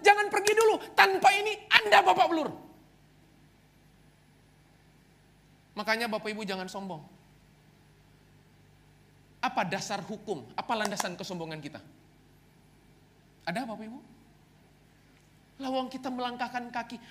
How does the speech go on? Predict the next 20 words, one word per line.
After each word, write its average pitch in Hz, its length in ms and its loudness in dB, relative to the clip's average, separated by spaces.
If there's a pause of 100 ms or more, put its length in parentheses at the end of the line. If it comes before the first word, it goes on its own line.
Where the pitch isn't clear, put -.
(140)
naik 269 320 -6
ke 285 80 -6
mimbar 254 320 -6
ini, 269 160 -8
Bapak 180 240 -10
Ibu. 156 140 -14 (1600)
Butuh 302 400 -8
kasih 269 320 -8
karunia-Nya 254 720 -10 (320)
yang 240 240 -4
ada 233 400 0
di 214 80 -4
dalam 214 320 -4
saya. 214 320 -12 (1800)
Mau 370 160 -10
khotbah 339 480 -4
aja, 320 160 -8 (240)
duduk 330 240 -4
di 302 80 -2
situ. 330 240 -4